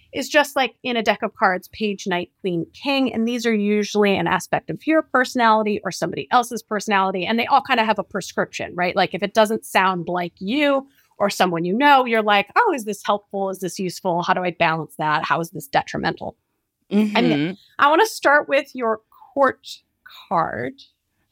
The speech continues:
Speaker 2: Okay.
Speaker 1: Because it could be an aspect of your personality.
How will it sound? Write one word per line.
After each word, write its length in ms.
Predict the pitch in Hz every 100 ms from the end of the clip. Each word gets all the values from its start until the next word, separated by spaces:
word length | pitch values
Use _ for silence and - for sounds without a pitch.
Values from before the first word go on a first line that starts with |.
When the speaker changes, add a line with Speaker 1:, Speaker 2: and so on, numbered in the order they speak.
| -
Speaker 2:
Okay. 320 | 175 160 165
Speaker 1:
Because 240 | 127 247 226
it 220 | 233 -
could 380 | - - 277 220
be 240 | 262 247 226
an 80 |
aspect 480 | 180 214 - 214 -
of 220 | 185 180 - _
your 320 | 196 175 180
personality. 920 | 170 160 151 - 143 95 - - -